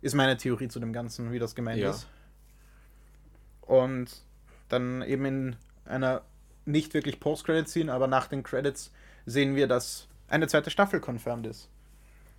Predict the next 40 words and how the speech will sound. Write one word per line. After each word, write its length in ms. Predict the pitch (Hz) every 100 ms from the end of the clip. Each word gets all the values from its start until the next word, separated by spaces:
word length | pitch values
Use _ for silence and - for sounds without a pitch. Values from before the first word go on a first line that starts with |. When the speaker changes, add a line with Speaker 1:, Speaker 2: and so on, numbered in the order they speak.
| -
Speaker 2:
Ja. 140 | 120 -
Speaker 1:
Was 160 | 143
so 220 | - 185 -
cool 140 | 190
ist. 240 | 151 - - - - - - - - - - - - -
Speaker 2:
Freu 220 | - 110
mich 140 | 98 -
schon 140 | 98
drauf. 300 | - 95 - - - - - - -
Vor 180 | - 104
allem, 120 | 107
weil 120 | 101 98
das 120 | 98
Ende 180 | 104 104
von 160 | 107
der 400 | 101 104 101 95 -
überhaupt 340 | 101 101 104
nicht 180 | 104 98
befriedigend 520 | - - 104 95 92
ist. 160 | 90 -
Also 200 | 95 92
da, 180 | 95 85
da 140 | 98 92
will 120 | 98
man 140 | 90
mehr 180 | 87 90
sehen. 220 | 90 135
Speaker 1:
Hm, 40 | 123
es 160 | 139 156
ist 160 | 143
ein 240 | - 143 135
Cliffhanger 480 | - 170 - 156 151
nicht 200 | 170 -
nur 80 | 156
für 100 | 160
die 100 | 131
Serie, 320 | 135 143 139
sondern 200 | 143 135
eben 260 | 135 131
für 360 | 120 135 127